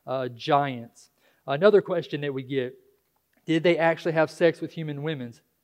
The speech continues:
the, uh, women? The answer is yes. Yes, they did. Uh, they did have, uh, sex with them, uh, as strange and bizarre as it might seem. There's a chart in your notes that I would like you to refer to that would draw some parallels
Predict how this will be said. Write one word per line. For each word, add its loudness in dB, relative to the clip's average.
the, -6
uh, -6
women? -4
The -4
answer -6
is -10
yes. -6
Yes, -2
they 0
did. -6
Uh, 0
they 0
did 0
have, -2
uh, -2
sex 0
with -4
them, -12
uh, -4
as -8
strange -4
and -4
bizarre 2
as -4
it -4
might -8
seem. -8
There's 0
a -4
chart 2
in -8
your -6
notes -2
that 0
I 4
would 0
like 2
you -8
to -2
refer 0
to -2
that -2
would -2
draw 4
some -8
parallels 0